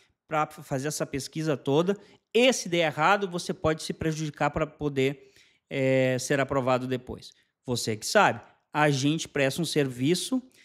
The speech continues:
pra fazer as residências todas no Mercosul, seja Paraguai, Uruguai,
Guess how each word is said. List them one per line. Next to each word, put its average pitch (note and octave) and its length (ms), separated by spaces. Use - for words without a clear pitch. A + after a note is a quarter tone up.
pra E3+ 240
fazer B2+ 720
as C#3 180
residências C#3 600
todas C4 440
no C4 80
Mercosul, G3+ 680
seja C3+ 600
Paraguai, F3 680
Uruguai, D#3 800